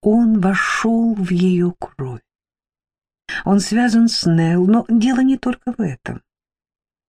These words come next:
Когда Кассандра была в коттедже или в саду, то чувствовала, что все хорошо. Хорошо в мире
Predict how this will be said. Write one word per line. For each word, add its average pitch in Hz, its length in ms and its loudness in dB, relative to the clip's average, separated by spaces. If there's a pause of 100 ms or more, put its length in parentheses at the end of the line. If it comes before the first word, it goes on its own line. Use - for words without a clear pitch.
(100)
Когда 196 240 0
Кассандра 185 520 0
была 180 220 0
в - 80 -10
коттедже 180 500 0
или 170 140 0
в - 80 -8
саду, 190 440 -4 (720)
то 226 80 0
чувствовала, 226 560 0
что 214 340 -4 (760)
все - 500 -4 (260)
хорошо. 165 920 -6 (1080)
Хорошо 220 720 -2 (340)
в 151 180 -2
мире 208 680 4